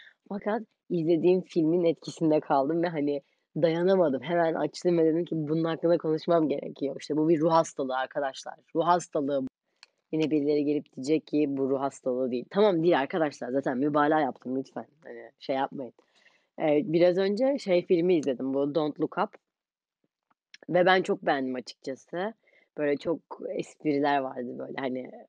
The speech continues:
Ben hoşunuza gideceğini düşünüyorum. Şimdi spoiler verip de size kendimi küfür ettirmeyeyim boşu boşuna. Yani açıkçası arkadaşlar şöyle bir olay oldu filmde.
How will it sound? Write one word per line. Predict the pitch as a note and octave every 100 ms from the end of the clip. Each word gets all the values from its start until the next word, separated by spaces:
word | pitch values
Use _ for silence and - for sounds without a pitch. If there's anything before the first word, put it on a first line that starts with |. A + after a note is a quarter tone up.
| _
Ben | G3 B3+ B3
hoşunuza | G#3+ A#3+ A3+
gideceğini | G3+ G3+ G#3
düşünüyorum. | F#3+ E3+ D#3+
Şimdi | F3+
spoiler | E3+ - F#3 F#3
verip | F3 F#3 F#3
de |
size | E3+ F3+ E3+
kendimi | F3 E3 E3+
küfür | - -
ettirmeyeyim | F3 - F3 E3+ C#3
boşu | B2+ C3 C3
boşuna. | C3+ - D#3 G3 - _ _ _ _ _ _ _ _ _ - - - -
Yani | G3+ F#3
açıkçası | F#3 - A3+ G3+
arkadaşlar | E3+ E3+ G3+ G3 - D3+ - -
şöyle | G#3 G#3+ G#3
bir |
olay | G3 G3 G3+
oldu | C#3+ C3+
filmde. | C#3 C3+ C3+ F3